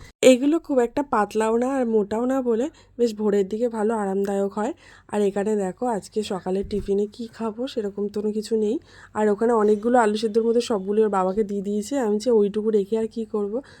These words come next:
তো এখানে এর জন্য দেখো একটু ওটস আর একটু দুধ দিয়ে একটু খাচ্ছি।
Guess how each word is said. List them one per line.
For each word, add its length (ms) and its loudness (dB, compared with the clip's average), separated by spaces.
তো 60 2
এখানে 280 4
এর 100 4
জন্য 260 -2
দেখো 180 -4
একটু 240 0
ওটস 380 0
আর 260 0
একটু 200 -2
দুধ 240 0
দিয়ে 360 0
একটু 180 -4
খাচ্ছি। 440 -8